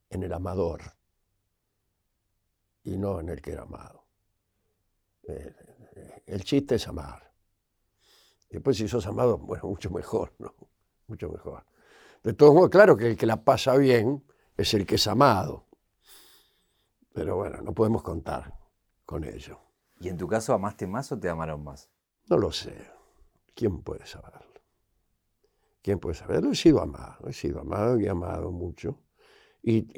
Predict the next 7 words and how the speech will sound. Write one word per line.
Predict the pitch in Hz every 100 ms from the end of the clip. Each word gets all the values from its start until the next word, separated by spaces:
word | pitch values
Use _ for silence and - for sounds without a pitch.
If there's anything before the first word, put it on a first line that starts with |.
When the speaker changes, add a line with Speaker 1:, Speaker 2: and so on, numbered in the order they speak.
| 101
Speaker 1:
y |
también, | 143 143 107 110 110 98 76 - _ _ _ _ _ _ _ _ _ _ -
eh, | 80 78 - 73 - - _ _ _ _ _ _ _ _ _ _ _ -
he | 110
padecido | - 101 87 - 92 92 98 95
el |
desamor | 82 82 80 69 - - -